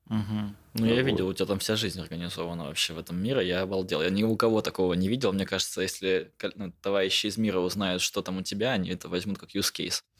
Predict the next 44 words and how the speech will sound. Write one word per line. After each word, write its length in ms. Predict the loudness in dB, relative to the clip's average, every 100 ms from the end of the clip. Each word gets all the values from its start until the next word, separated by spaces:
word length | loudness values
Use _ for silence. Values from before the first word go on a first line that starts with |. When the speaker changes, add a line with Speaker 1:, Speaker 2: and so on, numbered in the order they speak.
| -2
Speaker 2:
Не, 80 | 2
нет, 180 | 2 2
ну 40 |
я 60 | 0
щас 140 | 2
говорил 180 | 2 2
про 180 | 2 2
жизнь, 360 | 2 0 -2 -4
а 100 | -4
ты, 100 | 0
может 220 | 0 0
быть, 200 | -2 -2
еще 260 | -6 -4 -2
говоришь 360 | 2 2 0 -2
про 120 | -2
то, 120 | -2
что 300 | -4 0 0
у 60 | 0
меня 180 | -2
просто 300 | -2 -4 0
работа 340 | 0 0 0 -2
аппарата 460 | -2 -2 -2 -4
моего, 360 | -8 -6 -4 -4
она 140 | -2 -4
ведется 400 | -2 -2 -4 -8
через 440 | -10 -10 -10 -10
онлайн-механизмы, 920 | -8 -2 -2 -2 -8 -2 -2 -2 -6
там 160 | -8 -8
что-то 200 | -6 -2
Speaker 1:
Там 80 | 0
Speaker 2:
в 40 |
Trello, 320 | 2 2 2
что-то 300 | -2 -4 -2
Speaker 1:
я 80 | 0
Speaker 2:
в 40 | 4
Speaker 1:
че-то 180 | 4
Speaker 2:
Miro, 40 | 4
Speaker 1:
там 100 | 2
Speaker 2:
что-то 20 |
Speaker 1:
все 200 | 2 2
видел, 240 | 2 0 0
мне 120 | 2
<laughs> 0 |
кажется, 540 | 4 6 6 4 0